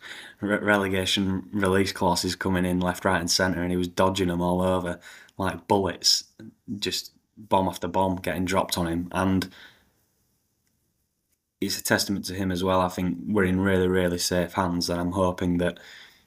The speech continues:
you know, he can get us out of the league. But God forbid we don't do it this year. I really hope the board stick with him. I, I feel, given the window that we have, again, this might be quite naive to say, I feel like they will.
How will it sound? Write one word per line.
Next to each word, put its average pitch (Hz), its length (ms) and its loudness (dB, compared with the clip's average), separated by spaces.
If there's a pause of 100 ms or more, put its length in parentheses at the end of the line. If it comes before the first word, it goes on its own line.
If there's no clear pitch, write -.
you 98 120 2
know, 87 80 2
he 87 100 2
can 95 220 2
get 90 140 2
us 87 100 -2
out 87 140 0
of - 60 -8
the 90 80 -2
league. 90 420 0 (320)
But 90 260 0 (240)
God 92 160 0
forbid 90 320 0
we 90 120 2
don't 87 220 2
do 90 120 2
it 82 60 -4
this 92 200 0
year. 87 220 2
I 87 40 2
really 90 300 0
hope 87 240 -4
the 87 60 -10
board 87 340 0
stick - 240 0
with 98 120 0
him. 101 240 2 (100)
I, 90 160 -4 (220)
I 92 60 -6
feel, 90 420 0
given 92 300 0
the 90 60 2
window 87 340 0
that 85 100 -6
we 85 120 -4
have, 85 240 -4
again, 90 280 0
this 87 140 -6
might 87 180 -4
be 90 100 -4 (160)
quite 90 240 -2
naive 87 280 -4
to - 100 -6
say, 92 260 2
I 87 80 -6 (1080)
feel 117 140 4
like 101 140 0
they 104 60 -2
will. 113 300 4